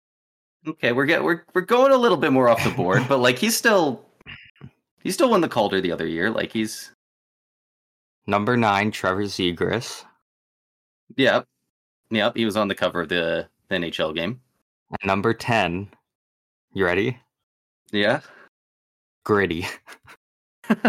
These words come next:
Speaker 2: I'm not even kidding. I'll actually
Speaker 1: Okay.
Speaker 2: send it to you right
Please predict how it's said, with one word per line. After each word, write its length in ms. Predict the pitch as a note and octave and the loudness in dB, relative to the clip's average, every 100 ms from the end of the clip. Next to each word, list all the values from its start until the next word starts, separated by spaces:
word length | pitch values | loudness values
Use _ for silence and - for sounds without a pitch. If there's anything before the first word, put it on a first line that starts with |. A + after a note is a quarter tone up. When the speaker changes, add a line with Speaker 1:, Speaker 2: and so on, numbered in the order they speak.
| - C#4+ - _ _ _ _ - - _ - _ _ - - - | 0 -2 -2 _ _ _ _ -20 -20 _ -20 _ _ -20 -20 -2
Speaker 2:
I'm 220 | - C#3+ - - - - - - - - _ G3 F#3+ - E3 C3+ E3+ F#3+ C#3+ - D3+ - | 2 4 2 -6 -18 -20 -20 -20 -20 -20 _ -8 -8 -4 -4 -4 -6 -8 -6 2 4 6
not 140 | D#3 | 6
even 220 | D#3+ D3 C3+ | 6 4 2
kidding. 480 | B2+ A#2 G#2 F#2+ - - - | 2 2 2 -2 -12 -20 -4
I'll 140 | - A#2+ | 2 4
actually 160 | G3 | 4
Speaker 1:
Okay. 80 | D3 | 2
Speaker 2:
send 220 | B2+ A#2+ G#2 | 4 4 2
it 40 | |
to 80 | B2 | 0
you 60 | |
right 80 | A2+ | 0